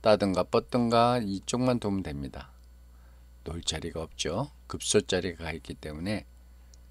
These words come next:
다시요. 젖히고 안 먹을 재간이 없죠. 치중. 이거는 너무 쉬운 외길 수순이죠. 이제 이번에 안 따고 뻗을까요? 예,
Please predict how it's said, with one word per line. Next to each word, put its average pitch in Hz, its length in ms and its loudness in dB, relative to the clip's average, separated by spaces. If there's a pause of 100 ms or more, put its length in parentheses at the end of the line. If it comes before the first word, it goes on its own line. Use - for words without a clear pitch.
(880)
다시요. 95 500 -4 (2500)
젖히고 123 540 2
안 139 140 4
먹을 156 280 4
재간이 113 360 6
없죠. 143 480 2 (140)
치중. 78 480 -4 (680)
이거는 131 440 2
너무 131 360 4
쉬운 143 420 0
외길 104 340 4
수순이죠. 90 600 -2
이제 107 220 0
이번에 120 300 4
안 98 200 4
따고 123 240 4 (180)
뻗을까요? 110 640 4 (880)
예, 69 600 -10